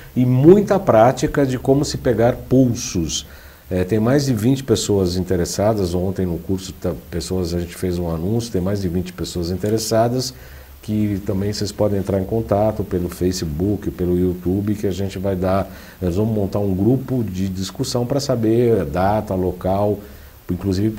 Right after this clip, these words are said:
pegar o pessoal, os médicos que vêm para o curso da Nova Ciência, talvez a gente faça uma sexta-feira próxima ali, nós estamos estudando. E no dia vinte e seis de abril,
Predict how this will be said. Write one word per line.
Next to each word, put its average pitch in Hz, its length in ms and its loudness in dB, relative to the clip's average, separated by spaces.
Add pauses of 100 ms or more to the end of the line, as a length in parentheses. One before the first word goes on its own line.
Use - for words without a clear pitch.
pegar 98 280 0
o 101 60 0
pessoal, 95 540 -2
os 85 140 -4
médicos 92 420 -6
que - 140 -8
vêm 92 260 -2
para 113 260 0
o 101 40 -2
curso 87 320 -4
da 90 100 -2
Nova 90 220 -4
Ciência, 92 440 -4
talvez 85 300 -4
a 90 60 -2
gente 87 160 -6
faça 92 200 -4
uma 87 140 -4
sexta-feira 87 580 -4
próxima 87 720 -4
ali, 98 220 -2 (340)
nós 90 120 -6
estamos 104 340 -4
estudando. 90 640 -2 (840)
E 127 160 4
no 190 140 8
dia 135 240 6
vinte 107 200 2
e - 40 -6
seis 95 220 4
de 87 100 0
abril, 85 480 4